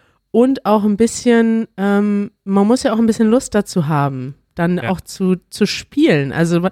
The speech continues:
Speaker 2: Ja.
Speaker 1: du hattest ja wirklich am Ende so richtig Bock. Du hast das ja hinbekommen,
Speaker 2: <laughs>
Speaker 1: dich dann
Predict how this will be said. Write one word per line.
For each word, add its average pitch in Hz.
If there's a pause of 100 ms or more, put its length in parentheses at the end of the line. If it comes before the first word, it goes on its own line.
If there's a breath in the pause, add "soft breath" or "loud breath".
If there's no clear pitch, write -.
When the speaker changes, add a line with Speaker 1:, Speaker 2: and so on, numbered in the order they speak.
(120 loud breath)
Speaker 2:
Ja. 120
Speaker 1:
du 190
hattest 269
ja 202 (120)
wirklich 226
am 190
Ende 233
so 202
richtig 214 (200)
Bock. -
Du 160
hast 185
das 202
ja 196
hinbekommen, 208
Speaker 2:
<laughs> -
Speaker 1:
dich 208
dann 190